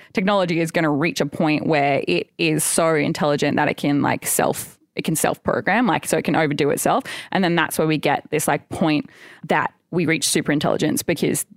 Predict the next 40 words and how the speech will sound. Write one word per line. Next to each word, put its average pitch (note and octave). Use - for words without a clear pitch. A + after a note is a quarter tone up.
it's -
so E3
smart D#3
that D#3
it C#3+
can, C#3+
like, -
program D#3
and D3
make C#3
itself -
even -
smarter. -
And G2+
so, D3
like, -
rough D3
sci-fi D3
predictions D3+
is, D#3
like, D3
"Twenty E3+
forty-five, D#3
our D#3
tech -
is C#3+
gonna D3
hit -
the -
singularity, -
meaning D3
it -
exceeds -
human C#3
intelligence, -
and D#3
then C#3+
we C#3+
get -
an D3+